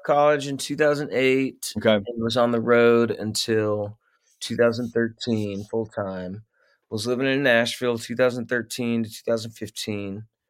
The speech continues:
Speaker 1: Got married during that time. And then we went through a separation,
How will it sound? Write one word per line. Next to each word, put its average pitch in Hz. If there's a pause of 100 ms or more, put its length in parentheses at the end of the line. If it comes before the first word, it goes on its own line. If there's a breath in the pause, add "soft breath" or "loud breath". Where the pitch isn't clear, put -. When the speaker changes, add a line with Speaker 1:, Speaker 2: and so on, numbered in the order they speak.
(300)
Speaker 1:
Got 113
married 123
during 120
that 113
time. 104 (540)
And 107
then 104 (420)
we 107
went 107
through 110
a 104
separation, 110